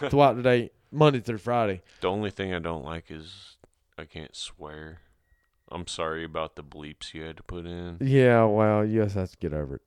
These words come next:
Speaker 2: It was an accident.
Speaker 1: I'm sorry. It's either gonna be bleeps or it's gonna be, like, empty
Speaker 2: <laughs>
Speaker 1: parts. One of the two.
Speaker 2: Yeah.
Speaker 1: Um, but this has been our
Speaker 2: Sh-,
Speaker 1: longest episode.
Speaker 2: make it
Speaker 1: I've
Speaker 2: bleeps.
Speaker 1: I'm gonna try.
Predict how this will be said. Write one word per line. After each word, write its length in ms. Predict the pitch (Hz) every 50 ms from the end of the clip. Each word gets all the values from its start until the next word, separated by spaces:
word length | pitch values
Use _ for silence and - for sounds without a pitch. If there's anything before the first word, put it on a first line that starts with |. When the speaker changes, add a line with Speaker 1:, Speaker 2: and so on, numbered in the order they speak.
| _ -
Speaker 2:
It 40 | -
was 200 | 82 80 78 -
an 60 | 73
accident. 500 | 69 69 73 73 _ _ _ - 76 76 87
Speaker 1:
I'm 160 | 98 92 85
sorry. 380 | 82 90 80 71 73 76 76 78 - _ _ _ _ _ _ _ _ _ _ _ _ _ _ _ _
It's 180 | - 143 143 160
either 140 | 190 196 196
gonna 260 | 190 180 165 156 143
be 60 | 117
bleeps 440 | 110 131 139 156 165 160 131 - 131
or 60 | 127
it's 60 | 117 104
gonna 140 | - 117 113
be, 220 | 117 117 110 101 - _ _ _
like, 260 | - 92 98 98 - - _ _ _ _ _ _ _ _ _ _ _ _ _ _ _ _ _ _ _ _ - _ - -
empty 260 | 135 131 113 117 117
Speaker 2:
<laughs> 100 | - -
Speaker 1:
parts. 440 | - 104 101 101 101 - - - -
One 300 | 135 147 156 156 147 139
of 0 |
the 80 | 131
two. 400 | 131 - 135 131 123 120 117 107 - - - - - - - 92
Speaker 2:
Yeah. 340 | 95 95 98 101 104 107 107 95 - _ _ _ _ _ -
Speaker 1:
Um, 720 | 139 147 143 139 135 131 127 120 117 113 113 110 110 101 95 - - _ _ _ _ _ _ _ _ _ _ _ _ _ _ _ _ _ _ _ _ _ _ _ _ _ _ _ _ _ -
but 220 | 113 127 139 139
this 180 | 135 151 151 147
has 100 | 151 151
been 160 | 131 131 147
our 120 | 139 127 117
Speaker 2:
Sh-, 40 |
Speaker 1:
longest 400 | 107 110 120 131 139 131 127 110
episode. 320 | 131 135 - - - 131 131
Speaker 2:
make 80 | 131 -
it 60 | 117
Speaker 1:
I've 120 | 120 120
Speaker 2:
bleeps. 500 | 80 78 87 95 - - _ - - - - _ _ _ _ _ _ -
Speaker 1:
I'm 200 | 120 120 120 120
gonna 120 | 120 113
try. 220 | 92 110 104 92